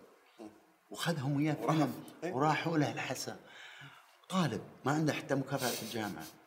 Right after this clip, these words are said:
Speaker 2: زين؟ وهم دعموه إلى كل الأشياء وخلصوا الفيلم ورجعوا وفيلمه بعدها بسنة يفوز في
Speaker 1: فاز في
Speaker 2: بيروت.
Speaker 1: المهرجان.
Speaker 2: فاز المهرجان، يفاز في مهرجان بيروت السينمائي الدولي مناصفة مع الفيلم الإيراني.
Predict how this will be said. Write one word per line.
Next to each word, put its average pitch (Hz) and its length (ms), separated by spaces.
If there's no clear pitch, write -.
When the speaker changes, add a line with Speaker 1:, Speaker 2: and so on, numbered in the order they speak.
Speaker 2:
زين؟ 107 300
وهم 123 520
دعموه 120 680
إلى 113 340
كل 226 180
الأشياء 127 580
وخلصوا 175 580
الفيلم 190 460
ورجعوا 147 500
وفيلمه 170 500
بعدها 208 360
بسنة 247 300
يفوز 226 400
في 190 120
Speaker 1:
فاز 208 200
في 233 60
Speaker 2:
بيروت. 285 160
Speaker 1:
المهرجان. 143 340
Speaker 2:
فاز 180 200
المهرجان، 226 560
يفاز 135 500
في 151 220
مهرجان 123 480
بيروت 107 460
السينمائي 120 580
الدولي 123 400
مناصفة 123 540
مع 117 200
الفيلم 139 300
الإيراني. - 600